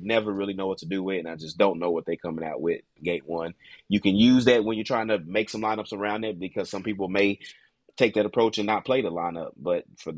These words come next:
if you get it right, if you can guess Trey Lance right, and if you even stack him the right way, if he's stackable,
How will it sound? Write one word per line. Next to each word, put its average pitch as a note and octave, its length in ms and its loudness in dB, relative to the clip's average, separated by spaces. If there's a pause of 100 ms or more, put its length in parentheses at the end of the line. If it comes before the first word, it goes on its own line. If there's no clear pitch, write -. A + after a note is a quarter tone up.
if F2 180 -6
you F2+ 80 -2
get G2 160 4
it F2 100 2
right, G2+ 240 8
if G2+ 160 -2
you F2 100 -4
can E2 200 -4
guess F#2 240 0
Trey G2 240 0
Lance G2 320 -4
right, G2 260 0
and D2 240 -8 (420)
if D2+ 160 -14
you E2+ 180 -4
even F2+ 260 0
stack G#2+ 340 2
him F2+ 100 0
the F2 80 0
right F2 220 2
way, F#2 260 0
if G#2+ 220 2
he's A2 260 -2
stackable, F2+ 540 0